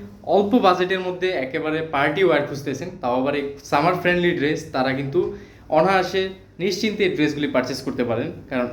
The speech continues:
এমন একটা প্রাইসে দিব, ভিডিও দেখার পর আমাদের স্টক খালি হয়ে যাবে, আমরা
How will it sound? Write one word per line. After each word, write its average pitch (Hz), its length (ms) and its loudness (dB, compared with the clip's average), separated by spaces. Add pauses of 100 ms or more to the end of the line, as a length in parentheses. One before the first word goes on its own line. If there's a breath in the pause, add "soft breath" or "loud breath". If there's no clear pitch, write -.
(120)
এমন 185 220 4
একটা 214 120 2 (100)
প্রাইসে 165 340 2
দিব, 175 100 0 (640 loud breath)
ভিডিও 196 220 4 (120)
দেখার 190 280 2
পর 208 100 4 (100)
আমাদের 175 220 -2 (140)
স্টক 185 300 0
খালি 165 220 0
হয়ে 160 160 2
যাবে, 160 120 0 (100)
আমরা 156 180 0